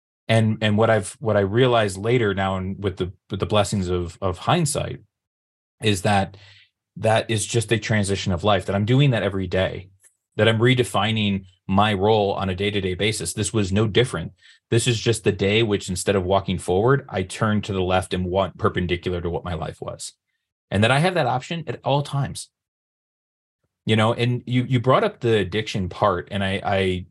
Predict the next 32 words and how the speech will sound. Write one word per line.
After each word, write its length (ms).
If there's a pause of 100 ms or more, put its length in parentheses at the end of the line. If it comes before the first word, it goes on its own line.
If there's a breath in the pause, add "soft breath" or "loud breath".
(140)
I've 160
thought 240
about 240
this 140
a 60
lot. 440 (840)
When 160
people 240
come 180
into 220
my 100
practice 460
for 240
financial 400
coaching 480
and 120
they 60
say, 180
"I'm 120
bad 180
with 160
money," 260
I 140
always 300
ask 200
myself, 480
"Are 140
they 100
just 220
addicted 480
to 80
scarcity?" 680